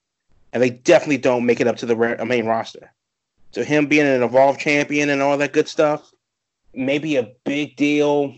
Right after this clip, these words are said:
in, uh, in a short setting, but over the long term, it's kinda like, well, no, I need to know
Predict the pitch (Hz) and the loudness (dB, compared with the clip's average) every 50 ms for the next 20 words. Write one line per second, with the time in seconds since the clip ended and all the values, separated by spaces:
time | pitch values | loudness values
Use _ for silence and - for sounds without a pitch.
0 | - - - _ _ - 120 127 131 127 123 120 120 117 117 117 117 117 117 117 | -20 -20 -20 _ _ -10 -4 -2 0 0 2 0 0 -2 -2 -4 -6 -6 -8 -12
1 | _ _ _ _ _ _ _ _ _ _ _ _ - 113 110 110 110 110 110 101 | _ _ _ _ _ _ _ _ _ _ _ _ -2 0 0 0 -2 -4 -6 -8
2 | - - _ _ _ - 135 131 135 127 - - - 147 143 143 143 - - - | -10 -16 _ _ _ -6 -2 -2 -2 -2 -2 -2 0 2 2 2 0 -2 -6 -4
3 | - 160 143 147 156 165 180 190 180 - _ _ - - - - - - 131 127 | 2 4 4 4 4 2 -2 -4 -6 -10 _ _ -20 -20 -20 -14 -4 0 2 2
4 | 127 123 - - _ _ _ _ _ - - 135 143 147 139 143 131 120 117 120 | 2 2 0 -4 _ _ _ _ _ 0 4 4 6 6 6 4 4 4 4 4
5 | 123 139 147 156 - - 175 170 175 175 170 143 120 123 - - - - - 143 | 4 4 4 2 0 -2 0 0 0 0 0 -2 -2 -4 -8 -14 -10 -4 -2 0
6 | 139 135 127 123 120 117 117 117 113 117 123 143 156 156 160 156 156 151 147 _ | 0 0 2 0 0 0 0 -2 -2 0 2 2 4 4 2 0 -2 -4 -8 _
7 | _ _ _ _ _ _ _ _ _ _ _ _ _ _ _ _ _ _ _ _ | _ _ _ _ _ _ _ _ _ _ _ _ _ _ _ _ _ _ _ _
8 | - - 135 143 147 143 127 107 - - 78 117 120 139 135 127 - 135 127 127 | -8 -2 0 4 4 6 6 4 4 2 -2 -2 0 0 -2 -2 -2 -2 0 2
9 | 123 120 117 113 117 110 | 4 4 4 4 2 -2